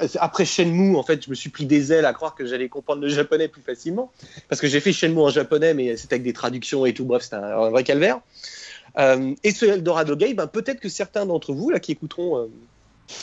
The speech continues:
ce podcast, euh, bah, nous diront, euh, tiens, mais oui, effectivement, j'ai joué, euh, parce que mon niveau de japonais me le permettait.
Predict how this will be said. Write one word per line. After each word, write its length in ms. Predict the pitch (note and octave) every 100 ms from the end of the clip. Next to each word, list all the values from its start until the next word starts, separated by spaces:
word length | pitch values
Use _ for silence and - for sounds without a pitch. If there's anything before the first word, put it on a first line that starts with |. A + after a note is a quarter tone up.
| -
ce 80 | -
podcast, 540 | D#3 C3+ - G3 -
euh, 220 | C3 A2 B2+
bah, 140 | B2+
nous 100 | C#3
diront, 340 | B2+ C3 G#3+
euh, 140 | D#3 C#3 -
tiens, 180 | F3
mais 120 | D3+ C3+
oui, 80 |
effectivement, 440 | E3 D#3 - C3+ D#3+
j'ai 180 | C3 B2
joué, 400 | B2 D3+ E3 - - -
euh, 140 | - A#2
parce 140 | -
que 60 | C#3+
mon 140 | C3
niveau 260 | C3+ C#3 C3+
de 60 |
japonais 280 | C3 C#3 D3
me 120 | C#3
le 60 | B2
permettait. 480 | B2+ C3 C3+ G3+